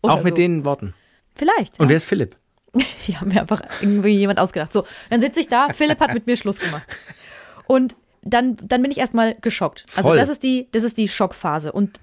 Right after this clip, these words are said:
Speaker 1: du trauerst richtig, dir tut es richtig weh.
Speaker 2: Ich finde auch immer wieder, wenn man eben zurückdenkt an Beziehungen, die geendet haben,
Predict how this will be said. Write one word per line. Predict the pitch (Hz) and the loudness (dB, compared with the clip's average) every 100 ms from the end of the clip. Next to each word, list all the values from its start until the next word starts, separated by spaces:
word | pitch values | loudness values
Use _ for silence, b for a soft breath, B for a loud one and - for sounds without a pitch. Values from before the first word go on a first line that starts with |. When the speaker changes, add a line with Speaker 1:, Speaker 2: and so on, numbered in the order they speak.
| - | -6
Speaker 1:
du | 214 | -4
trauerst | 185 - 214 208 180 - 190 | -4 0 2 2 -2 -6 -8
richtig, | 196 170 160 | -8 -8 -8
dir | 208 | -6
tut | 208 214 | -6 -6
es | 202 - 175 | -8 -6 -4
richtig | 226 - 196 - | -4 -4 -8 -6
weh. | 175 - - B B B | -8 -10 -16 B B B
Speaker 2:
Ich | - | -4
finde | - 233 | 0 0
auch | 156 | 0
immer | 185 190 | -2 0
wieder, | 170 160 | 0 2
wenn | 143 | 0
man | 147 143 | 0 -2
eben | 143 135 135 | -6 -4 -4
zurückdenkt | 127 131 143 156 | -4 -4 -4 -4
an | 135 123 | -2 -2
Beziehungen, | 123 143 147 | -2 -2 -2
die | 127 | -2
geendet | 127 123 143 143 | -2 -2 -2 -2
haben, | 143 | -4